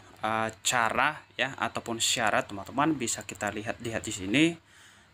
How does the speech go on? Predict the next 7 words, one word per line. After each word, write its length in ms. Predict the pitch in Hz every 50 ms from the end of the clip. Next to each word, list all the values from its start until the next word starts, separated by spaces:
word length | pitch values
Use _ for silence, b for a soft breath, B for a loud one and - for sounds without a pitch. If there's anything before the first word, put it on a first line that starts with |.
| _ _
Dan 480 | - 123 131 123 120 120 123 120 120
triknya 480 | - - 160 170 - 135 117 120 147 156 - 139
untuk 320 | 135 - - 127 120 127
bisa 160 | - - 127
mendapatkan 560 | 123 120 113 110 - - 113 110 - - 120 117 113
bonus 320 | 110 113 113 110 107 -
ini, 480 | - 107 104 107 117 135 151 156 156 156